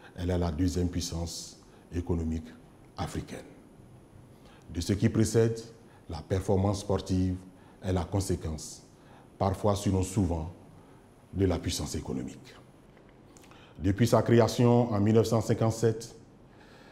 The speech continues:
la can est devenue au fil des éditions la compétition sportive majeure du continent africain.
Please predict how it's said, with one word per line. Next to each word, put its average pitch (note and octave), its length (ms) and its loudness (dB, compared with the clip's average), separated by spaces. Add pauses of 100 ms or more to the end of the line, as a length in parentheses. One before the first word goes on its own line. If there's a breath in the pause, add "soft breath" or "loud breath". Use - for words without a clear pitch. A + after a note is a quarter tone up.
(140 loud breath)
la F#2 160 0
can G2+ 200 4
est G2+ 100 4
devenue G2+ 320 4
au G2+ 120 4
fil G2+ 200 2
des F#2+ 220 4
éditions G2+ 580 0 (720 loud breath)
la E2 80 -4
compétition G2 640 0
sportive F#2 500 -4
majeure F2+ 600 0 (160)
du F2+ 100 -4
continent D#2+ 420 -6
africain. - 300 -12